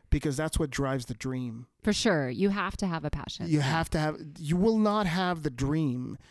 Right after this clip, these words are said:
Speaker 1: You will not have the gas tank without the emotion.
Speaker 2: Yeah.
Speaker 1: You just won't.
Speaker 2: Right.
Speaker 1: Because we all know that two plus two equals four, but that's really fucking boring.
Speaker 2: Yeah.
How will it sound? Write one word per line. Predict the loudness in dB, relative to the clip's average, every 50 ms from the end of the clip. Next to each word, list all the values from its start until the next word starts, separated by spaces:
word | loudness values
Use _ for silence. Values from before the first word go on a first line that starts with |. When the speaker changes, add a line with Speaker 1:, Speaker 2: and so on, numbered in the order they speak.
| -20 -4 0
Speaker 1:
You | 2 2
will | 4 4 4
not | 2 2 2 2 2
have | 2 2 0 0 -2 -2 -4 -4
the | -4
gas | -6 -4 -4 -2 0 0 0 0 -2 -2
tank | -4 -6 -8 -8 -10 -10 -10 -12 -12 -12 _ _ _ _ _ _ 0
without | 2 2 2 2 0 0
the | 2 2 2
emotion. | 2 2 2 0 -2 -2 -4 -6 -6 -8 -10 -6 0
Speaker 2:
Yeah. | 4 6 6 6
Speaker 1:
You | 6 6
just | 4 4 4 2
won't. | 2 2 4 4 2 0 -2 -6 -10 -8 -2
Speaker 2:
Right. | 2 4 4 4 2 0 -4 -6 -12 -20 -20 _ -20 -20 -18 -16 2 4
Speaker 1:
Because | 6 6 8 6 6
we | 8 8
all | 8 8 8
know | 6 6 6
that | 6 4 4
two | 4 4 4
plus | 4 4 2 4
two | 4 6 6 6
equals | 6 4 2 0 0 0
four, | 0 2 2 2 2 2
but | 0 -2
that's | 0 -2 0 0
really | 0 0 0 0 -2
fucking | -6 -8 -10 -10 -10 -10 -10 -10 -10 -10 -6 -4 -4 -4 -4 -4 -6 -4 -4 -4
boring. | -4 -4 -6 -6 -10 -12 -8 -4
Speaker 2:
Yeah. | 0 0 2 2 0 -2 -2